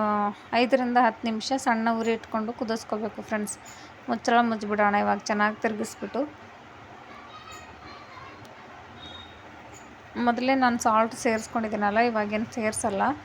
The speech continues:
ಕಮ್ಮಿ ಇದ್ದರೆ ಸ್ವಲ್ಪ ದ-, ಸೇರಿಸ್ತೀನಿ. ಇವಾಗ ಮುಚ್ಚಳ ಮುಚ್ಚಿಬಿಟ್ಟು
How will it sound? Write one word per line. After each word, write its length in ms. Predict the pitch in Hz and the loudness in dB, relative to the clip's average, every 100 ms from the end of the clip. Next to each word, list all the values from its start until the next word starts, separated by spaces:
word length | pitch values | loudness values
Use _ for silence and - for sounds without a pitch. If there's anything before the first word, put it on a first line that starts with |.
| - - - - - | -16 -18 -18 -8 -2
ಕಮ್ಮಿ 680 | 240 247 254 254 247 247 240 | 0 2 2 2 2 0 -2
ಇದ್ದರೆ 320 | 208 247 294 302 302 - - - | -2 0 2 0 -4 -12 -10 -4
ಸ್ವಲ್ಪ 220 | 233 226 | -2 -2
ದ-, 560 | 220 220 214 208 208 - - - - - - - | -2 0 0 0 -2 -8 -18 -18 -16 -16 -4 0
ಸೇರಿಸ್ತೀನಿ. 400 | 233 240 240 233 | 0 0 -4 0
ಇವಾಗ 220 | 220 220 | 0 0
ಮುಚ್ಚಳ 400 | 226 226 - 247 | -2 -4 0 2
ಮುಚ್ಚಿಬಿಟ್ಟು 540 | 247 233 214 220 - | 2 0 -2 -4 0